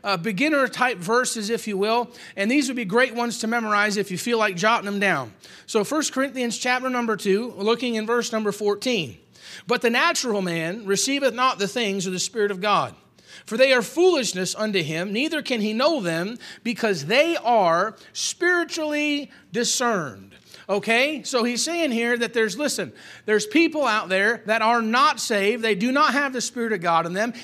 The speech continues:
and it is impossible for them to understand spiritual truth. They could be presented with spiritual truth. They could be very highly intellectual. They could have great degrees and, uh, and, and all kinds of accolades behind their name,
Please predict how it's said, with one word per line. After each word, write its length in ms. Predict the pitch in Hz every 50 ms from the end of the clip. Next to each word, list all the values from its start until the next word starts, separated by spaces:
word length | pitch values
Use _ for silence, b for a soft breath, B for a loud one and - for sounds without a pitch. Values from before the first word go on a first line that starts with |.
| B -
and 120 | 240 247
it 240 | 247 247 330 359 359
is 220 | 359 349 302 -
impossible 1040 | 240 254 262 254 240 240 - - - 339 381 381 349 - - 320 254 196 220 240 254
for 160 | - 262 262
them 200 | 269 285 269 254
to 200 | 240 247 247 -
understand 800 | 320 359 359 349 349 349 302 - - - 277 240 214 202 208 220
spiritual 540 | - - - 269 262 247 247 - - 240 226
truth. 480 | - - 220 190 151 - - - - - B B B B B B B B B B B
They 200 | - 226 302 349
could 160 | - 370 311
be 120 | 339 339
presented 540 | 320 - - 311 311 226 175 294 311 339 349
with 160 | 339 349 330
spiritual 480 | - - - 320 339 349 320 - 339 330
truth. 640 | 247 - 330 339 370 392 - - - - - - -
They 160 | - 254 285
could 160 | - 320 277
be 140 | 254 269 262
very 260 | 240 269 269 262 262
highly 420 | 240 185 - 277 294 285 277 285 269
intellectual. 760 | 269 262 240 240 285 330 294 - - 339 349 370 359 320 - B B B
They 120 | 220 262
could 120 | 254 262 220
have 180 | 208 226 226
great 300 | 190 175 247 254 262 233
degrees 600 | 214 214 170 175 262 302 339 339 349 359 349 302 277
and, 120 | 262 240
uh, 180 | 214 208 214 214 196
and, 160 | 214 214 208
and 100 | 208 226
all 180 | 247 277 294
kinds 300 | - - 302 285 277 254
of 80 | 220 226
accolades 580 | 220 247 277 302 294 302 294 285 277 285 262 254
behind 380 | 269 233 202 247 247 240 226
their 80 | 220 226
name, 320 | 254 302 339 339 339 320